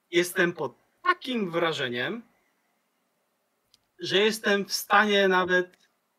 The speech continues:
no, jako skromny kupiec,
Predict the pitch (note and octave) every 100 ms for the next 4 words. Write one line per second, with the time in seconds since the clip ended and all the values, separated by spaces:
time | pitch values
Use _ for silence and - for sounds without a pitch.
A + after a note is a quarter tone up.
0 | _ _ _ _ _ _ _ G#3+ A3+ G#3
1 | F3+ E3+ F#3 F3 - E3+ E3+ F#3 F#3 F3
2 | D#3 - C#3 C#3+ C#3 - -